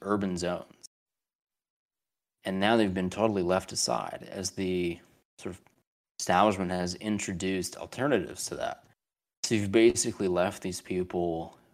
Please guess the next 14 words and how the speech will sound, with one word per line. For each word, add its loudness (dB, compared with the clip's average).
with -4
no -2
choice -2
but -8
to -8
die -4
out. -10
Um, -12
it's 2
a 0
very, 6
very 2
sort -4
of -10